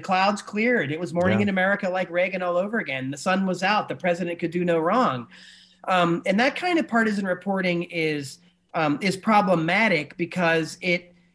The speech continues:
Speaker 1: it is post-factual. Um, it, uh, it, uh, it, it deliberately ignores the, the well-intentioned points of an opponent or someone who disagrees,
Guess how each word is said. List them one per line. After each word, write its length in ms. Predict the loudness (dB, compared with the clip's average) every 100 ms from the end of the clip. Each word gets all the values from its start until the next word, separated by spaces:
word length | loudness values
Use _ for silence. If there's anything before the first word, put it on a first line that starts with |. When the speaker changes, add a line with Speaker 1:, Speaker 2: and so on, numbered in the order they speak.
| _
Speaker 1:
it 220 | -2 0 4
is 260 | 4 4
post-factual. 1200 | 2 2 2 0 -4 -2 -2 -4 -8 -8 -12 -18 _ _ _
Um, 260 | 0 0 0
it, 300 | -2 -2 _
uh, 200 | 2 2
it, 180 | 0 -2
uh, 200 | 2 0 0
it, 220 | -4 -4 -4
it 420 | -6 -6 -12 -2
deliberately 1040 | 0 0 0 4 4 6 4 4 2 2
ignores 720 | -2 -2 0 2 2 0 -2
the, 400 | -8 -4 -4 -4 -10 _ _ 0
the 100 | 0
well-intentioned 1120 | 4 4 6 6 4 4 0 2 0 -4 -6
points 560 | -2 0 2 0 -6 -6
of 180 | -2
an 80 | -2
opponent 540 | -2 0 2 2 0 -2
or 120 | -6
someone 260 | -2 0 0
who 60 |
disagrees, 800 | -2 -4 -6 -2 0 2 0 -6